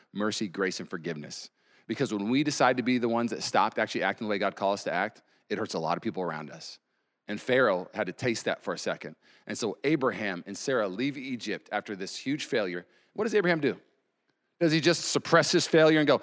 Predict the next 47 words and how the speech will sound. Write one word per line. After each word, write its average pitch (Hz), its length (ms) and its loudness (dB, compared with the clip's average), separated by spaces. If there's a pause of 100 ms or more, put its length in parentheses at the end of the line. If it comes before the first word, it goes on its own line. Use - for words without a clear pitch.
(120)
"Well, 214 200 6
you 185 120 6
know, 190 80 8
everybody, 190 380 6
anybody 175 180 6
would 120 100 2
do 156 200 6
it"? 120 140 2 (200)
Does 156 100 2
he 147 60 -2
compare 165 320 6
his 160 120 4
failure? 165 220 8
"Well, 151 120 8 (120)
at 196 80 8
least 208 240 6
I, 147 180 6
I 143 100 6 (140)
left 170 240 6
my, 175 120 4
I 156 40 4
left 170 200 6
my 139 80 4
country 202 320 4
at 110 60 0
least. 117 200 0
I 160 40 2
mean, 175 100 4
I'm 165 80 2
pretty 180 200 4
good." 135 280 4 (160)
Is 135 80 0
that 156 80 8
what 175 80 6
he 175 60 4
does? 185 280 4 (300)
No, 151 100 4
no. 123 260 4 (440)
Abraham 202 340 2
goes 131 220 2
back 104 300 -2
to - 120 -10
the 107 80 -4
beginning, 85 420 -6
if 71 140 -12
you 76 100 -12
will. 67 160 -14